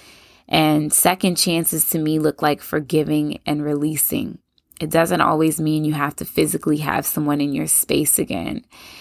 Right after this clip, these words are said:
And this is something that I have learned as I have gotten older, because, again, I would always resort to shame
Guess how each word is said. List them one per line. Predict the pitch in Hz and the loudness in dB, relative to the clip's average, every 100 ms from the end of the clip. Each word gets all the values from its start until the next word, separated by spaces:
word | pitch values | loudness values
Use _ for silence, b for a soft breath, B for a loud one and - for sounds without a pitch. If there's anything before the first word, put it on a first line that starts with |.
| B B | B B
And | - 156 151 139 - - _ _ _ _ _ _ | -2 -2 -2 -4 -10 -16 _ _ _ _ _ _
this | 156 135 175 185 - - - _ _ _ _ _ _ _ _ _ _ _ _ _ - | -14 -2 0 2 2 0 -4 _ _ _ _ _ _ _ _ _ _ _ _ _ -2
is | 175 - | 2 2
something | 185 165 - 165 156 | 2 0 -4 -4 -4
that | 151 - - | -4 -2 -2
I | 156 160 165 160 | 0 2 2 0
have | 156 151 | -4 -4
learned | 151 151 151 143 - | -2 -2 -2 -4 -4
as | 151 147 | -2 0
I | 151 | -2
have | 156 151 | -2 -4
gotten | 156 147 147 - | -2 -2 -4 -8
older, | - 151 156 151 147 143 | -2 -2 0 -2 -2 -6
because, | - 151 - - 156 147 147 147 - b b b b b - | -6 -8 -6 -2 0 0 -2 -4 -10 b b b b b -2
again, | 175 156 185 180 - | 0 2 2 2 0
I | 160 165 | 2 2
would | 165 165 | 2 0
always | - 156 160 156 156 151 156 - - _ _ _ _ _ _ _ _ _ _ _ _ _ _ _ _ - | 0 0 2 2 2 0 -4 -6 -12 _ _ _ _ _ _ _ _ _ _ _ _ _ _ _ _ 0
resort | 165 151 160 147 | 0 2 0 0
to | - 165 | -2 -2
shame | - 147 131 131 123 120 | 0 0 -2 -4 -6 -8